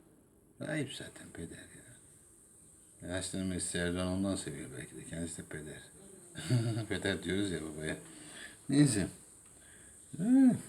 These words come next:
düzen de Hristiyan düzeni zaten. Öyle, belki tatillerim bile pazar günü. <laughs> Babana da peder diyorsun zaten. <laughs> O da gidiyor Erdoğan'ı seçiyor işte. Ne güzel değil mi? Hı.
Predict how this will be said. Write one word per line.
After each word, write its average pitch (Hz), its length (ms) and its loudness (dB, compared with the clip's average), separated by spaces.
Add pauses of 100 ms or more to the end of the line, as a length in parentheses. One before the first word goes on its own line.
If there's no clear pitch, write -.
(880)
düzen 113 340 4
de 113 120 6
Hristiyan 107 400 6
düzeni 80 300 0
zaten. 117 440 -2 (1000)
Öyle, 92 380 -2
belki 87 420 -6
tatillerim 95 560 2
bile 85 120 0
pazar 82 360 0
günü. 73 280 -4 (340)
<laughs> 139 100 0 (1120)
Babana 98 340 4
da 95 80 2
peder 98 420 2
diyorsun 78 440 -4
zaten. 104 440 -6 (400)
<laughs> 170 500 0 (500)
O 113 100 2
da 107 60 0
gidiyor 110 300 4
Erdoğan'ı 139 320 8
seçiyor - 420 -4
işte. - 220 -4
Ne 101 60 2
güzel 82 340 -4
değil 147 120 0
mi? 85 100 -2 (120)
Hı. 101 60 -4